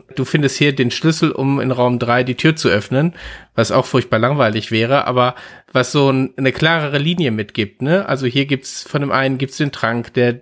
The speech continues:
der ein Erscheinungsbild in beliebiges humanoides Wesen verändern kann. Wir haben's für Elfenform genutzt. Was weiß ich, vielleicht benutzt jemand anderes es als Zwergenaufstand oder was, keine Ahnung. Aber, äh, so,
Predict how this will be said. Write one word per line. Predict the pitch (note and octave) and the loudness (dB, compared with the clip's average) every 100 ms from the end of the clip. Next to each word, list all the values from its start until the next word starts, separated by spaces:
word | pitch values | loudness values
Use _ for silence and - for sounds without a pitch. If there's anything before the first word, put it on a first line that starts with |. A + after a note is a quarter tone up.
| _ - | _ 0
der | B2+ B2 | 2 2
ein | B2 | 0
Erscheinungsbild | C3+ - C3 B2+ A#2+ - A#2+ A#2 - - - _ | -2 0 0 0 -4 0 0 0 -10 -20 -20 _
in | D3 D3 - | 0 0 0
beliebiges | D3+ F#3+ G#3+ F#3+ E3 - | 2 4 2 2 0 0
humanoides | D3+ C#3+ C3+ C3 C3 - B2 | 0 2 2 0 -2 -4 0
Wesen | A#2+ B2 A2+ | 2 4 0
verändern | - A2 G2+ G#2 G2+ | -2 -2 0 -2 -2
kann. | A#2+ C3 E3+ - - - | -2 -2 -2 -6 -20 -8
Wir | A#2+ B2 | 0 2
haben's | C3+ - - - | 0 -6 -10 -12
für | - C3 | -2 0
Elfenform | - C#3 E3 - D3+ D3 D3 | 2 2 0 0 0 0 0
genutzt. | D3 D3+ - - - - - | 0 0 -4 -14 -20 -20 -18
Was | - A#2+ A2 | -6 -2 0
weiß | B2+ | 2
ich, | D#3 | 0
vielleicht | - A#2+ A2 | 2 2 2
benutzt | C3 B2 A#2+ - | 0 -4 -2 0
jemand | B2 A2 | 0 2
anderes | B2 B2+ | 0 0
es | C3 - - | -2 -4 -4
als | C3 - - | -4 -4 -8
Zwergenaufstand | - C3+ E3+ C#3+ A2 - - G#2+ G#2 | -2 0 2 0 -4 -4 -2 -2 0
oder | C#3 B2 | 0 2
was, | C3+ - _ _ - | 0 -4 _ _ -4
keine | D#3 A#2+ | -2 0
Ahnung. | A#2 G#2 - - - - | -2 -4 -8 -18 -20 -8
Aber, | - D#3 D#3+ D3+ | 0 2 2 2
äh, | D#3 C#3+ C3+ | 2 2 2
so, | C3+ D3 | 0 -2